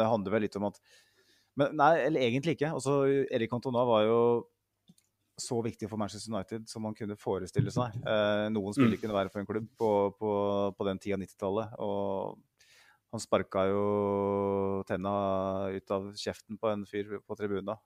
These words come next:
Speaker 1: eh,
Speaker 2: Mm.
Speaker 1: ikke sant? Og, um, likevel så var Ferguson litt sånn, ja, ja. <laughs>
Speaker 2: Ja.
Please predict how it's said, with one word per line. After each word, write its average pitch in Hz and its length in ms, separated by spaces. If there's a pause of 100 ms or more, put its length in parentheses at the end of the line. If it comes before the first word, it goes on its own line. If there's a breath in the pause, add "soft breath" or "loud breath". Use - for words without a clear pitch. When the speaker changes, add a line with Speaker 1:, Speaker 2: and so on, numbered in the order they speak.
Speaker 1:
eh, 104 320
Speaker 2:
Mm. 120 160
Speaker 1:
ikke 107 160
sant? 110 240
Og, 101 320
um, 101 260 (1080 soft breath)
likevel 98 380
så 104 220
var 95 100
Ferguson 92 400
litt 92 80
sånn, 90 300 (520)
ja, 110 220
ja. - 40 (360)
<laughs> 123 600 (300 loud breath)
Speaker 2:
Ja. 135 140